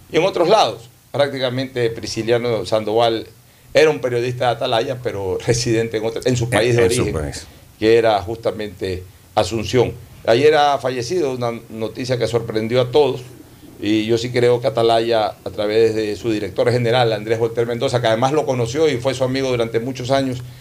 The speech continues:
Speaker 1: es el idóneo, pues, para dar el pésame y recordar,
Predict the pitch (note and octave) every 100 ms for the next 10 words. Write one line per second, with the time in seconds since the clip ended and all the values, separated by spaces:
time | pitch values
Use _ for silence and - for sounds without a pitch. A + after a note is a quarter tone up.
0 | - - A#2+ C3 B2 B2+ B2+ C3+ B2 -
1 | - G#2 A2 A#2+ A#2+ B2 B2+ B2+ A2+ A2
2 | G#2 A2 A#2 C#3+ C#3